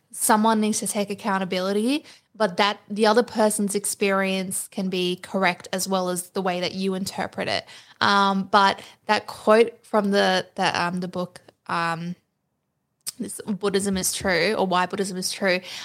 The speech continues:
I think about that a lot, like, that concept a lot, and how we subconsciously change narratives about what the event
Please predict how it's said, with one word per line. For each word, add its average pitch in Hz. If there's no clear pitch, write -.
I 233
think 240
about 269
that 214
a 202
lot, 190
like, 180
that 185
concept 190
a 196
lot, 180
and 185
how 196
we 214
subconsciously 226
change 208
narratives 208
about 190
what 185
the 196
event 185